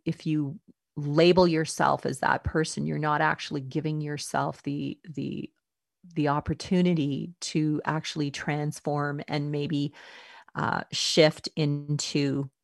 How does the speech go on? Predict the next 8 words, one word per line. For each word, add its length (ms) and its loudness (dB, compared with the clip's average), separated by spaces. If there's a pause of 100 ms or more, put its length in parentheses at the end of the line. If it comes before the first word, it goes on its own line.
(100)
something 420 6
else 480 4 (180)
that 140 10
actually 460 4
is 100 0
gonna 200 -2
contribute 600 -2 (140)
to 520 2